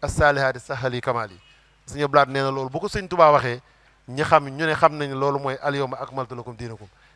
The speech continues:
Te loolu Yonent bi sallallahu alayhi wa sallam la ko suñu borom waxee ginnaaw bi ab liggéeyam àggee. Kon ñu gis ne mbooleem fi nga xamante ni jaar na fa,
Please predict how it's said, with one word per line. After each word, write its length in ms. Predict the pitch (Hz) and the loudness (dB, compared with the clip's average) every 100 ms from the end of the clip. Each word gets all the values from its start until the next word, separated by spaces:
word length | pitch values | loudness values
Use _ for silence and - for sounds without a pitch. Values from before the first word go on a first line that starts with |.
| _ | _
Te 100 | 151 | 4
loolu 240 | 139 135 | 6 6
Yonent 160 | 143 139 131 | 4 2 0
bi 60 | |
sallallahu 60 | 139 | 2
alayhi 100 | 135 | 2
wa 60 | |
sallam 160 | 131 127 | 2 -2
la 60 | 131 | -4
ko 80 | |
suñu 160 | 123 131 | -6 -4
borom 220 | 123 123 | -2 0
waxee 260 | 123 120 139 _ _ _ 120 | -2 -2 -8 _ _ _ -8
ginnaaw 320 | 139 131 127 | -2 0 0
bi 80 | 143 | 0
ab 160 | 135 | -2
liggéeyam 340 | 123 117 123 117 | -4 -6 -6 -4
àggee. 300 | 131 113 95 _ _ _ | -6 -6 -14 _ _ _
Kon 100 | 143 | -4
ñu 120 | 131 135 | -4 -8
gis 180 | 156 139 | -6 -4
ne 200 | 135 175 _ _ | -4 -6 _ _
mbooleem 480 | 131 131 175 185 165 | -2 6 8 8 2
fi 120 | - | -2
nga 80 | 151 | -2
xamante 240 | 139 135 123 | 0 0 -2
ni 80 | 123 | 4
jaar 220 | 147 139 | 6 6
na 80 | 127 | 4
fa, 180 | 120 | -4